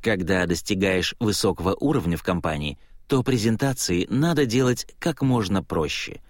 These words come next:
Считается, что если ты начинаешь мудрить, то работать с тобой будет тяжело. Разговаривать с человеком, используя мало слов, получается не сразу. Ты должен концентрироваться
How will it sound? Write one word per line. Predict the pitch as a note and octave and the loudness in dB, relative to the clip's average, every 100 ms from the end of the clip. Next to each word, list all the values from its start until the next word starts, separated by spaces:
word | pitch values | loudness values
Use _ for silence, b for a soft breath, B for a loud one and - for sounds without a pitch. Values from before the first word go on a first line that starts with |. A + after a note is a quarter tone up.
| - - - - | -20 -20 -20 -8
Считается, | - A2+ G#2 C#3+ G2 D2 E2+ D2 b b | -2 0 0 0 0 0 -4 -6 b b
что | - A2 | -2 0
если | G#2+ D3 C3 | 2 2 0
ты | A2+ B2 | 0 2
начинаешь | A#2 G2+ G#2 F#2+ F#2 E2+ - | 2 0 2 2 2 -2 -2
мудрить, | C3 A#2 C#3 D#3+ - - b b b | 0 2 2 0 -2 -10 b b b
то | A#2 G2+ | 0 2
работать | F2+ A#2+ D3 C#3+ | 2 0 -2 -4
с | - | -2
тобой | B2 G#2+ A2+ | 0 2 2
будет | F#2+ F#2+ F#2+ - - - | 2 2 0 -2 -18 -2
тяжело. | E3 C3+ C#3+ F2+ B1 - - - - - - | 0 2 2 2 -2 -8 -20 -20 -20 -14 0
Разговаривать | D#3 D3 E3+ E3+ F3 D#3+ C3 | 2 2 2 2 4 2 2
с | |
человеком, | - - D3 D3+ D3 C3+ C3+ | -2 2 2 2 2 0 2
используя | B2+ G#2+ - C3 A2 F#2+ G#2 G#2 | 0 -2 0 2 2 2 2 2
мало | A2+ G#2+ G2+ | 2 2 2
слов, | F#2 - D#3+ - - b b | 0 0 0 0 -10 b b
получается | E3+ E3+ D#3+ D#3+ D3 C#3+ - | 0 2 2 2 2 0 0
не | D#3+ | 0
сразу. | E3 F#3 D3 F2 - - b b b b - | 0 0 0 -2 -8 -12 b b b b 0
Ты | G#2+ | 0
должен | F#2 G2 F2+ F#2 F#2 | 2 2 2 0 -2
концентрироваться | - G2+ F2+ G2 A#2 C#3 B2 F2 - F2 D#2+ | -2 -2 0 0 0 2 2 0 0 -4 -4